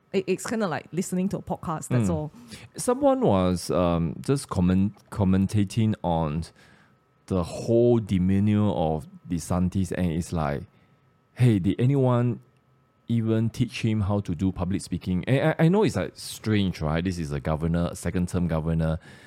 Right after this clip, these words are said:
Speaker 2: But really, when I watch snippets and listen to it, it's basically the two words that come to my mind, boring and low energy.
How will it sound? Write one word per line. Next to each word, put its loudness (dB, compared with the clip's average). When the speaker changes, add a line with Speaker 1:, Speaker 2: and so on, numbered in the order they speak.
Speaker 2:
But 2
really, 4
when 4
I 4
watch 0
snippets -2
and 0
listen -2
to 0
it, 0
it's 0
basically 2
the -2
two 2
words 4
that -2
come 0
to -2
my 2
mind, 0
boring 2
and -2
low 2
energy. -4